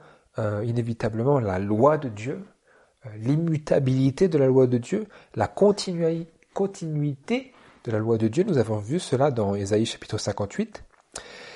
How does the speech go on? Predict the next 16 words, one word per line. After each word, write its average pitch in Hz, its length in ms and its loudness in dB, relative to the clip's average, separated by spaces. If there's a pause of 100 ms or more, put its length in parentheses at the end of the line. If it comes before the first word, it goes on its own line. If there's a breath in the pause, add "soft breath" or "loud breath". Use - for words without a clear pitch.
(580 loud breath)
que 107 320 0
nous 117 180 2
avions 113 340 2
conclu 208 640 0
que 117 460 -6
ce - 200 -6
peuple, 143 580 0
euh, 107 680 -6 (100)
du 117 300 -12
troisième 117 480 -2
Élie, 135 280 -8 (480 soft breath)
euh, 107 140 0
ce - 140 2
troisième 123 380 2
Élie, 143 160 0
pardon, 117 360 0